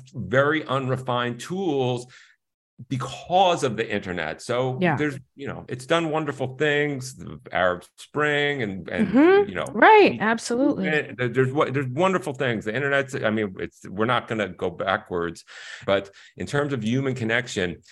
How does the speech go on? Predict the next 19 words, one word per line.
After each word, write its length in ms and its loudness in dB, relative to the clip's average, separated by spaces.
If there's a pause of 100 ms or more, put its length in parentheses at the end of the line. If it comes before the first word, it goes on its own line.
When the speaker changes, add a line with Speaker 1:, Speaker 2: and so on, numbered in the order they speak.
(420)
Speaker 2:
Yeah. 180 -2
Speaker 1:
we 60 -4
could, 220 -6
we 140 -6
have 180 2
to 40 -6
figure 280 -2
out 160 0
some 180 -2
other 220 2
way 420 4
where 600 0
we 680 -4
are 640 2
just 280 -2
able 340 0
to 100 -10
find 360 -2
commonalities. 1080 -4